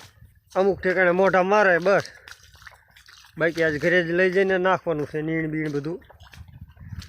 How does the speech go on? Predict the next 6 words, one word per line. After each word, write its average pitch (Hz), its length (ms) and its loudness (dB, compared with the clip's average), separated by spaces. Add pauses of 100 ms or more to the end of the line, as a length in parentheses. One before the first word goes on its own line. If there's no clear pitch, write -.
(1900)
તો - 100 -10 (140)
આવી 190 260 2
હાલ 180 280 2
છે 185 300 0 (1300)
વરસાદમાં 175 580 2
માલધારીઓની. 156 720 -2